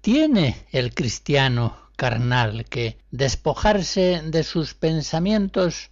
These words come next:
mundanos, carne y mundo van juntos. Tiene que hacerse discípulo del Señor, si quiere entrar en el reino de los cielos. Tiene que asimilar su mente a la mente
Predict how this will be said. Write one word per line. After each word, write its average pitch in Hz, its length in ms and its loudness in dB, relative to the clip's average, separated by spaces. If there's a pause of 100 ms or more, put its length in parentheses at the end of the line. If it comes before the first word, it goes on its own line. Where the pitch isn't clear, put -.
(120)
mundanos, 170 1040 2 (200)
carne 151 360 0
y 131 40 0
mundo 151 380 2
van 127 180 2
juntos. 160 760 -2 (960)
Tiene 302 280 2
que 214 100 4
hacerse 196 460 4
discípulo 143 1040 0 (120)
del 113 340 -2
Señor, 120 600 -2 (260)
si - 240 -6
quiere 151 220 4
entrar 139 400 2
en 131 160 2
el 127 100 0
reino 151 400 2
de 151 80 2
los 160 180 0
cielos. 170 640 0 (320)
Tiene 151 320 2
que 156 140 2
asimilar 139 720 2
su 226 200 0
mente 139 600 2 (200)
a 123 120 -4
la 113 140 0
mente 131 680 0